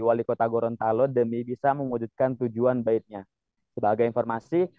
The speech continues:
Adan saat ini menjabat sebagai anggota D P R D Provinsi Gorontalo dari frak-, fraksi Partai Amanat Nasional. Sementara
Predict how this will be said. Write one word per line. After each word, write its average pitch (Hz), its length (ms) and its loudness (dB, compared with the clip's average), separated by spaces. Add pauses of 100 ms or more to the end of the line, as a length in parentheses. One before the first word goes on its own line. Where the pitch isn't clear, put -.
Adan 151 240 4
saat 147 200 2
ini 143 160 -2
menjabat 131 600 2
sebagai 117 320 0
anggota 113 480 0
D 113 160 -2
P - 60 -2
R 113 100 2
D 113 160 -2
Provinsi 113 480 -2
Gorontalo 117 640 0
dari 117 320 0 (160)
frak-, 110 320 -4 (160)
fraksi 127 400 -4
Partai 127 320 0
Amanat 117 400 -2
Nasional. 107 540 -6 (340)
Sementara 117 880 2